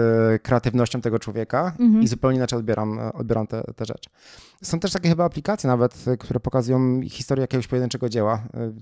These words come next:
Speaker 1: nie, nie pamiętam teraz, kiedyś używałem takiej aplikacji, że raz dziennie przychodził
Speaker 2: E, Daily Art.
Speaker 1: Daily, chyba tak. E, korzystasz z czegoś z takich rzeczy? Albo, albo polecasz korzystanie?
Speaker 2: Bardzo polecam. E,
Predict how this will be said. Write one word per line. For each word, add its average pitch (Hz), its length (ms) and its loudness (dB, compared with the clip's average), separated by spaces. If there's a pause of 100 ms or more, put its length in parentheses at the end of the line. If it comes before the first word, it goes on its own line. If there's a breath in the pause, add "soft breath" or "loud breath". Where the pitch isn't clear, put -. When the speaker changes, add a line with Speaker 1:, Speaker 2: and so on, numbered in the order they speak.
Speaker 1:
nie, 127 140 -2
nie 127 280 -2
pamiętam 120 280 0
teraz, 110 140 -6
kiedyś 110 180 -10 (220)
używałem 113 300 0
takiej 110 160 -2
aplikacji, 131 360 -4
że 123 80 2
raz 127 180 4
dziennie 127 200 0
przychodził 120 600 -2
Speaker 2:
E, 196 160 6
Daily 180 340 4
Art. - 320 -6
Speaker 1:
Daily, 120 300 2
chyba 123 240 -6
tak. - 280 -6 (500)
E, 127 40 -6
korzystasz 127 360 2
z - 20 -8
czegoś 131 160 -2
z - 40 -8
takich 131 200 -6
rzeczy? 175 400 -4
Albo, 143 220 2
albo 139 180 6
polecasz 135 580 2
korzystanie? 165 360 2
Speaker 2:
Bardzo 214 360 8
polecam. 196 560 6
E, - 60 2